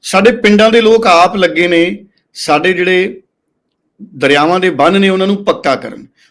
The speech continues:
ਬਹੁਤ ਜਗ੍ਹਾ ਤੇ ਤੁਸੀਂ ਬੰਨ੍ਹ ਨੇ ਜਿਹੜੇ ਹਰ ਵਾਰ ਟੁੱਟਦੇ ਨੇ, ਉਹਨਾਂ ਨੂੰ ਸਾਡੇ ਕਿਸਾਨ, ਸਾਡੀਆਂ ਪੰਚਾਇਤਾਂ, ਸਾਡੇ ਲੋਕ ਆਪ ਪੱਕਾ ਕਰ ਰਹੇ ਨੇ।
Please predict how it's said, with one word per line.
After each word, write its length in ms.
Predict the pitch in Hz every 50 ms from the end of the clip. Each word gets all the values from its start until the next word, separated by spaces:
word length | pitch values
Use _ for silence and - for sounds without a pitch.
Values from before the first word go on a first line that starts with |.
| _ _ -
ਬਹੁਤ 320 | 131 123 151 180 220 233
ਜਗ੍ਹਾ 280 | 214 202 196 202 202 208
ਤੇ 140 | 202 220 214
ਤੁਸੀਂ 380 | 214 - 202 - - 202 208
ਬੰਨ੍ਹ 240 | 190 185 190 196 208
ਨੇ 180 | 202 196 190 190
ਜਿਹੜੇ 460 | 180 190 190 196 196 190 190 190 - _ _ _ _
ਹਰ 260 | - - 170 202 214
ਵਾਰ 220 | 208 196 190 190
ਟੁੱਟਦੇ 420 | 190 - 190 160 147 165 165 170 170
ਨੇ, 220 | 170 165 165 165 - _ _ _ _ _ _ -
ਉਹਨਾਂ 260 | - 180 190 196 190 190
ਨੂੰ 260 | 190 190 185 190 -
ਸਾਡੇ 280 | - - 160 160 165 165
ਕਿਸਾਨ, 580 | 165 - 160 - - 165 160 165 165 165 165
ਸਾਡੀਆਂ 340 | 160 165 165 156 156 156 156
ਪੰਚਾਇਤਾਂ, 760 | 143 143 156 151 147 - 156 156 156 151 - 165 156 156 156 156 - - - - _ _
ਸਾਡੇ 380 | - - - 151 151 160 175
ਲੋਕ 280 | 170 165 160 165 160 165 - -
ਆਪ 320 | 151 143 143 143 143 - -
ਪੱਕਾ 260 | 139 131 - 139 135
ਕਰ 200 | 131 147 135 131
ਰਹੇ 160 | 127 143 147
ਨੇ। 160 | 139 135 139